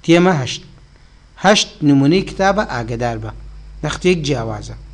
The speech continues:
ئەڵێن داتاشراوی سەرە ئەکاتە یەک. داتاشراوی ژێرە ئەمە کاتە یەک. ئەمە کاتە یەک لەسەر دوو ڕەگی ئێکس. ئێستا بڕۆم سفرەکە دانەمێتە یەک لەسەر سفر نابێ. ئەبێ ئیلا بیکەمە یەک کرد، ئەم جا داینەمەوە. بۆ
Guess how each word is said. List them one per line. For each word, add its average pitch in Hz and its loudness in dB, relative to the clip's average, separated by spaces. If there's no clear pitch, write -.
ئەڵێن 165 4
داتاشراوی 143 0
سەرە 135 -6
ئەکاتە 131 -4
یەک. 123 -10
داتاشراوی 143 2
ژێرە 123 -4
ئەمە 143 0
کاتە 143 -2
یەک. 143 -8
ئەمە 139 0
کاتە 127 -4
یەک 147 0
لەسەر 120 -6
دوو 131 -4
ڕەگی 160 0
ئێکس. - -14
ئێستا 180 0
بڕۆم 196 2
سفرەکە 139 -6
دانەمێتە 135 0
یەک 185 0
لەسەر 120 -8
سفر - -16
نابێ. 117 -6
ئەبێ 147 2
ئیلا 175 2
بیکەمە 156 2
یەک 202 -2
کرد، 202 0
ئەم 160 0
جا 123 -4
داینەمەوە. 110 -10
بۆ 170 4